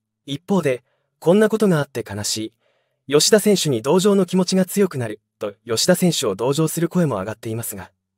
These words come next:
球を渡さなかった家族に対しては、「返してください。子供であれば親も同じことができる」と強い反発の声も上がっています。通常、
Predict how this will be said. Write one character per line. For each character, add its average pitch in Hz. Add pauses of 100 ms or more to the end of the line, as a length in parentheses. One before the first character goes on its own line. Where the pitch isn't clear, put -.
(100)
球 226
を 156
渡 123
さ 175
な 175
か 160
っ -
た 123
家 -
族 151
に 117
対 120
し -
て 104
は、 92 (380)
「返 208
し -
て 160
く 127
だ 117
さ 110
い。 104 (680)
子 143
供 202
で 208
あ 208
れ 190
ば 123
親 131
も 139
同 143
じ 175
こ 196
と 196
が 156
で 107
き 113
る」 113 (200)
と 107 (120)
強 175
い 180
反 147
発 -
の 175
声 170
も 123
上 95
が 110
っ -
て -
い 90
ま 87
す。 - (380)
通 151
常、 147